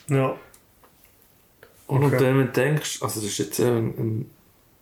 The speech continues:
Speaker 2: ein Superstar, Bryan Adams ist in einem kleinen Festival in Schaffhausen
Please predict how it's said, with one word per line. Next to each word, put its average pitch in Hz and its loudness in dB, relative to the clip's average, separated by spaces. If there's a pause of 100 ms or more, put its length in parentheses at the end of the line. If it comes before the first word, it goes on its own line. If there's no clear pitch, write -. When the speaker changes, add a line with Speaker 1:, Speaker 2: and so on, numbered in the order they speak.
(100)
Speaker 2:
ein 113 -2
Superstar, - -2
Bryan 110 2
Adams 151 0
ist - -8
in 123 -4
einem 113 -2 (380)
kleinen 139 2
Festival 135 0
in 69 0
Schaffhausen 131 0